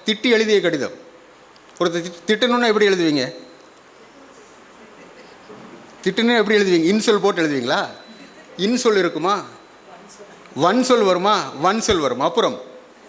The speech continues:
இன்னாச்சொல் வரும். திருவள்ளுவர் சொல்ற மாதிரி இன்னாச்சொல் வரும். ஆனால் ஆங்கில இலக்கியத்தில்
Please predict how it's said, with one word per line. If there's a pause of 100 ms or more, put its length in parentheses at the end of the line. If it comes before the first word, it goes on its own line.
(320)
இன்னாச்சொல்
வரும்.
திருவள்ளுவர்
சொல்ற
மாதிரி
இன்னாச்சொல்
வரும். (300)
ஆனால் (800)
ஆங்கில
இலக்கியத்தில்